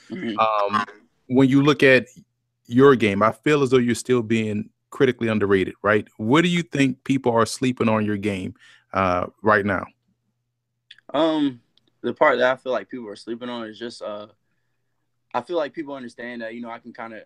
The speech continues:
Speaker 1: I can kinda cover anybody, but I think that people don't realize that, you know, I'm a, I'm a physical corner. I'm not somebody who's afraid of any type of physicality or any type of challenge. I'm, I'm not afraid to come down here and make a tackle. You know, I might not look like it, you know, in everybody's eyes, but,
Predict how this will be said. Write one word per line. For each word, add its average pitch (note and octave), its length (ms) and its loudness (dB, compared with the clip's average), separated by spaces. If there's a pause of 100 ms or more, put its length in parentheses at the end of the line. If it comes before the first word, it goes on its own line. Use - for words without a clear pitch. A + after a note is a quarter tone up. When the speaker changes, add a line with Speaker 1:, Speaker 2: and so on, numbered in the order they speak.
(120)
Speaker 1:
I B2 80 -14
can A#2 100 -16
kinda G#2 240 -14
cover A2+ 300 -10
anybody, A#2 560 -8 (180)
but F#2+ 100 -12
I A#2 100 -10
think B2+ 180 -12
that A2 240 -10
people A#2+ 260 -12
don't G#2+ 120 -12
realize A2 400 -10
that, G2+ 240 -12 (260)
you A2+ 140 -10
know, G#2+ 80 -10
I'm A2+ 200 -8
a, A2 180 -12
I'm B2 120 -8
a A2 60 -12
physical A#2 400 -12
corner. A#2 360 -10 (320)
I'm A#2+ 120 -6
not A2+ 160 -6
somebody A2+ 260 -4
who's A2 140 -8
afraid A2 340 -6
of G#2 100 -10
any A2 200 -10
type G#2+ 260 -6
of G2+ 160 -12
physicality A2 640 -6
or E2+ 60 -10
any A2 160 -12
type G#2+ 220 -10
of - 80 -16
challenge. A2+ 480 -12
I'm, A2 320 -8
I'm A2+ 100 -10
not A2+ 140 -10
afraid A2+ 260 -6
to - 60 -16
come A#2 180 -10
down A2+ 200 -8
here A2 100 -14
and A2 100 -14
make G#2+ 160 -14
a - 60 -20
tackle. A#2 420 -10 (380)
You A2 80 -8
know, A2+ 140 -6
I A2+ 120 -8
might A2+ 200 -6
not A2 260 -8
look A#2+ 240 -6
like A2+ 200 -4
it, F#2+ 120 -8
you A2+ 100 -12
know, A2+ 140 -12
in A2 80 -8
everybody's A2 440 -10
eyes, A2+ 300 -8
but, F#2 300 -18